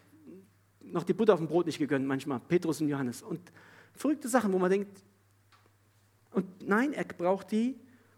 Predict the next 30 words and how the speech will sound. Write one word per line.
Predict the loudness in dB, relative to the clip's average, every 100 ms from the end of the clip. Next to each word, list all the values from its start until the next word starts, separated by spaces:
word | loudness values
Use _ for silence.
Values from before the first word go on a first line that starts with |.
| _
und | -6
mit | -4
fünf | -2 -2 -2
Broten | -4 -2 -4
und | -2
zwei | -2
Fischen | -2 -4 -8 -10 -12 _ _ _ _ _ _ _ -4
will | -4 -2
er | -4 -6 -12 -20 _ _ _ _
handeln | -6 -6 -6 -10 -18 _ _ _ _ _ _ _ _ _ _ _ _ _ _ _ _ _ -2
und | 0
will | 0
die | -2
gebrauchen. | -4 -4 -6 -10
Das | -10 0
Schwache | 2 4 2
hat | 2
er | 2 2
auserwählt, | 2 2 2 2 -2 -12 -20 -20 -20 -20 _ -4
weil | -2 0
er | 0
sich | 0 -2 -2
in |
dem | -4 0
Schwachen | 2 2 2 -4
in | -6
dieser | -2 0 2
Welt | 0 -2 -8 -20 _ _ _ _ -18
verherrlichen | -4 0 0 0 -2 -6
will. | -6 -8